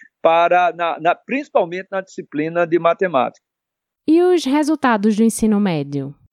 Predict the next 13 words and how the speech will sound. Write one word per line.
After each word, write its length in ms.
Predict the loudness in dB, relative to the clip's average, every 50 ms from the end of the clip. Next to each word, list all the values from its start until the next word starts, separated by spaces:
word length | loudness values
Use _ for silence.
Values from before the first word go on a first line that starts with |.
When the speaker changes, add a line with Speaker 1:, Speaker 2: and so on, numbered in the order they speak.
| _ _ _ _ _ _ _ -6 -6
Speaker 1:
Então, 380 | -6 0 2 4 4 6 4
aí 220 | 4 4 4 2 2
foi 200 | 2 2 4 4
a 60 | 2
boa 320 | 2 2 2 2 2 2
notícia 600 | -2 -4 -12 _ -4 -4 -4 -4 -6 -2 -2 -2 -2
do 160 | -2 -6 -6
ideb 500 | -6 -2 0 2 2 2 0 -2 -4 -6
de 240 | -4 -6 -6 -6 -4
dois 320 | -4 -4 -4 -4 -6 -8
mil 540 | -8 -6 -4 -4 -4 -6 -8 -10 -12 -14 -8
e 220 | -4 -2 -2 -2 -4
dezenove. 920 | -6 -14 -12 -2 -2 -2 0 4 4 4 4 4 2 0 -6 -12 -12